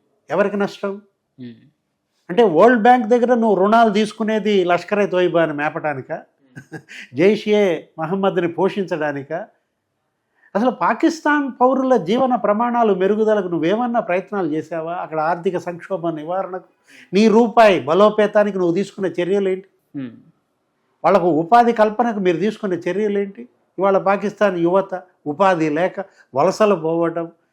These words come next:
Speaker 1: లేదు ఉగ్రవాదులుగా మారడం. తెచ్చినటువంటి రుణాలు ప్రపంచ బ్యాంక్ నుంచి, ఏడీబీ నుంచి నువ్వు వీళ్ళని పోషించటానికా?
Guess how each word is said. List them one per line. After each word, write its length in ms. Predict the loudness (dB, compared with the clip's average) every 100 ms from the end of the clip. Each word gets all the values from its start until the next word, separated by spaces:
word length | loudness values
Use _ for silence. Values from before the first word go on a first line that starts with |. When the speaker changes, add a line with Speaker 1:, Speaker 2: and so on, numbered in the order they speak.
| _ 6
Speaker 1:
లేదు 240 | 8 10
ఉగ్రవాదులుగా 960 | 8 6 8 10 10 10 8 8 6 2 -12 _ -10
మారడం. 440 | -4 -4 -4 -10 -20 _ _ _ _ 0
తెచ్చినటువంటి 720 | 0 2 0 2 0 2 4
రుణాలు 460 | 4 2 2 4 2
ప్రపంచ 400 | 2 0 -2 0
బ్యాంక్ 300 | 2 2 2
నుంచి, 260 | 0 -2
ఏడీబీ 640 | -2 4 6 6 4 2 0
నుంచి 500 | -2 -6 -8 -10 -12 _ _ _ _ _ _ _ _ 0
నువ్వు 180 | 2 6
వీళ్ళని 340 | 4 4 2
పోషించటానికా? 880 | 2 2 -2 -4 -4 -6 -6 -6